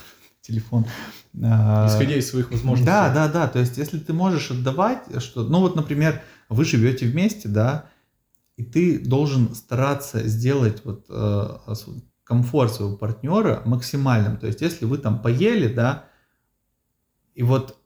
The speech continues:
Speaker 1: вы уходите с кухни, и вы, никто посуду не моет, да, просто ставили ее в мойку, то вы должны, по сути, вот, да, вот, ну, в идеальных отношениях по Епифанцу, мне кажется, бежать на перегонки, кто эту посуду помоет, чтобы другой не мыл. Вот, типа,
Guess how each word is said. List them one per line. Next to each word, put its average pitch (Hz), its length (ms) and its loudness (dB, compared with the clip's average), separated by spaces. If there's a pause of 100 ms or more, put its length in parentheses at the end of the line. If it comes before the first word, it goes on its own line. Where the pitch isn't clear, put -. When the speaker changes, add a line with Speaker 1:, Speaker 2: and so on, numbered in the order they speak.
(160)
Speaker 1:
вы 139 180 0
уходите 151 460 0
с 123 60 -8
кухни, 233 420 -4
и - 60 -2
вы, 202 320 0
никто 147 320 -2
посуду 143 360 -2
не 127 120 4
моет, 107 320 2
да, 117 80 0
просто 107 260 -6
ставили 110 360 -2
ее 107 100 2
в 117 40 2
мойку, 139 320 -6 (360)
то 135 500 -2 (800)
вы 143 160 2
должны, 151 440 2
по - 140 -10
сути, 240 320 -4
вот, 110 200 0
да, 123 260 0
вот, 110 320 -6 (140)
ну, 117 260 0
в 113 600 0
идеальных 120 720 2
отношениях 110 580 -2
по - 60 -10
Епифанцу, 113 540 -4
мне 113 100 0
кажется, 120 320 -2 (380)
бежать 127 520 2
на 131 120 4
перегонки, 123 540 0
кто - 160 -4
эту 101 120 -2
посуду 120 380 -4
помоет, 120 360 0
чтобы 107 240 -2
другой 120 360 2
не 127 100 4
мыл. 127 280 4
Вот, 135 380 -14
типа, 110 340 -6